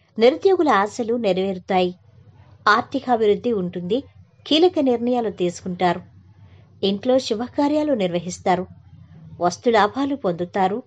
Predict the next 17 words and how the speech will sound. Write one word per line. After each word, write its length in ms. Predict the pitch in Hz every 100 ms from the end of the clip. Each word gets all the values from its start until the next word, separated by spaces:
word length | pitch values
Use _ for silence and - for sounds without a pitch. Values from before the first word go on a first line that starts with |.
| - - - - -
వృత్తి 340 | 247 294 370
వ్యాపారాలు 640 | 294 202 180 214 254 285 302 -
సాఫీగా 440 | 208 208 254 240
సాగుతాయి. 600 | 233 214 170 180 175 170 175 _ _ - _ - _ -
ఉద్యోగ 360 | 208 254 220 202
అవకాశాలు 600 | 185 185 214 - 294 294
మీ 160 | 190
ముందుకొస్తాయి. 800 | 196 202 208 - 180 - 196 190 196 _ _ _ _ _ _ _ _ -
పనిలో 300 | 202 240 277
శ్రమ 300 | 269 240 254 277 214
ఎక్కువగా 380 | - 269 262
ఉంటుంది. 440 | 247 202 196 185 185 - _ _ _ _ _ _ _
చేపట్టిన 500 | - 233 240 240 226
కొన్ని 300 | 208 202 185 185
పనులు 260 | 190 226 247 -
అవుతూ 320 | 196 233 294
ఉంటాయి. 500 | 262 180 175 185 180